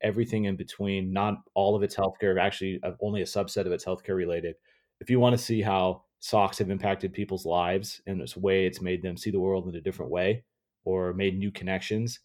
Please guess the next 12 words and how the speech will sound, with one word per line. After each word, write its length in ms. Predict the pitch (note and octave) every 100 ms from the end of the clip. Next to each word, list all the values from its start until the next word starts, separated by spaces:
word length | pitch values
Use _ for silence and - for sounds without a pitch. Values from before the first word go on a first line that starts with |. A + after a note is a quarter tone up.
| _ _ _ G2
really 260 | A2+ C3
go 120 | C3
to 60 | B2
the 60 | A2
website, 440 | G2+ F#2+ G#2+ -
check 260 | - G2+ G#2
out 280 | G2+ G2+ - -
the 60 | -
blog 320 | F2+ F#2 F2+
posts, 340 | G2 F2 - -
and 260 | F#2+ F2+ -
y-, 160 | F2+